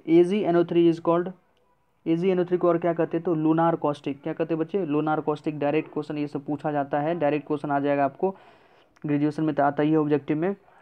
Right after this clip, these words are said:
कभी आप एमएससी का तैयारी करेंगे, एमएससी केमिस्ट्री एंट्रेंस एग्जाम के लिए, चाहे डीयू का तैयारी करें बच्चे, या हैदराबाद यूनिवर्सिटी का या कोई भी बाहरी यूनिवर्सिटी का आप तैयारी करते हैं, तो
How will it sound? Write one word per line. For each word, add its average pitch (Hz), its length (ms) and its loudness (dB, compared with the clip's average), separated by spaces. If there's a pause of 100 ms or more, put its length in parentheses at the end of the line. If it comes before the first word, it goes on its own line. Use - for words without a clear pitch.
(240)
कभी 156 200 4
आप 156 180 4
एमएससी 156 360 -2
का 165 120 2
तैयारी 156 320 4
करेंगे, 147 260 2
एमएससी 147 280 0
केमिस्ट्री 147 540 -2
एंट्रेंस 151 400 -4
एग्जाम 147 260 -4
के 143 120 -8
लिए, 190 180 0 (100)
चाहे 147 240 -2 (420)
डीयू 156 240 0
का 160 120 2
तैयारी 147 340 0
करें 143 240 0
बच्चे, 143 220 -4
या 139 180 -2
हैदराबाद 143 520 0
यूनिवर्सिटी 143 440 -4
का 143 120 -4
या 170 160 0
कोई 202 180 2
भी 208 120 2
बाहरी 160 260 4
यूनिवर्सिटी 151 440 0
का - 80 0
आप 139 100 -2
तैयारी 143 180 0
करते 143 280 -2
हैं, 139 80 -6
तो 202 180 0